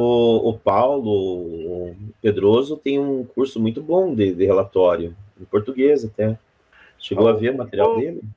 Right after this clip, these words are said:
Speaker 2: o, o Pedroso me mostrou, me mandou um, mas não a-, não,
Speaker 1: Não te
Speaker 2: é,
Speaker 1: atendeu?
Speaker 2: não, não me atendeu, na, na verdade, pro
Speaker 1: O que você precisa.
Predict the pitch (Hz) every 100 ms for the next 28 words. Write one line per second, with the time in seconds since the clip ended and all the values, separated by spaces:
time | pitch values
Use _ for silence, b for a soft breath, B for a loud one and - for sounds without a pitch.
0 | - 220 247 214 - 220 233 220 226 240
1 | 226 254 247 247 - 190 214 185 185 233
2 | 214 170 196 175 175 175 170 220 220 185
3 | 214 233 139 139 - 175 208 240 254 165
4 | 165 165 196 - - 95 95 113 175 175
5 | 170 165 117 139 156 _ _ - 160 185
6 | 165 123 120 123 135 165 196 202 196 214
7 | 170 160 196 196 185 180 165 170 175 160
8 | 147 165 180 180 - 196 190 180 165 147
9 | 120 - 110 117 110 110 120 107 101